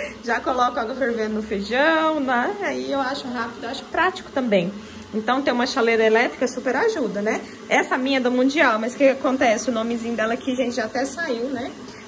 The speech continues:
Eu passo Cif, aí cê, não é legal você passar produto Abrasivo em cima daquele nome que vem, sabe? Então, eu, de tanto limpar, ó, mas ela é velhinha, viu, gente?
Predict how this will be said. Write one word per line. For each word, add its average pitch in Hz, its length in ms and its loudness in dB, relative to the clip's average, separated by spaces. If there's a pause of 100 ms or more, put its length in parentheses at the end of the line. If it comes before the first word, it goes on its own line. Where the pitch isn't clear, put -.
Eu 220 100 4
passo 226 340 2
Cif, 269 540 -2
aí 202 140 -2
cê, 233 160 -2
não 247 280 0
é 285 60 2
legal 254 300 4
você 269 180 -2
passar 247 400 0
produto - 380 -2
Abrasivo 233 480 0
em 262 40 -2
cima 247 260 -2
daquele 254 320 0
nome 240 300 0
que 233 120 -4
vem, 214 380 0 (360)
sabe? 220 400 2
Então, 233 440 2
eu, 226 320 0 (120)
de - 120 -8
tanto 285 260 4
limpar, 247 460 4
ó, 240 40 4
mas 226 200 0
ela 233 140 0
é - 20 -4
velhinha, 254 400 0
viu, 240 160 0
gente? 247 360 -2